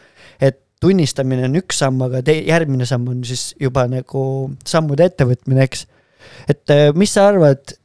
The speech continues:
meestest või mask-, okei, teeme praegu siukse seose, et, äh, kui me räägime meestest, me peame silmas ka maskuliinsust, kuigi kõigis meis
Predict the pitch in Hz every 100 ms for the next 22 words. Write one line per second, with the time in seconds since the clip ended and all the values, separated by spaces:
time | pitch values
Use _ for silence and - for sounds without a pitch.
0 | _ 151 143 156 160 - 131 - 143 139
1 | 147 - - _ _ _ 156 151 131 -
2 | 196 220 165 156 151 139 170 - 127 185
3 | 151 131 127 _ 135 127 - _ _ 139
4 | 156 156 151 170 - 147 135 127 143 139
5 | 147 139 - 135 139 - 139 151 139 120
6 | 113 - 135 131 135 143 156 143 127 131
7 | 120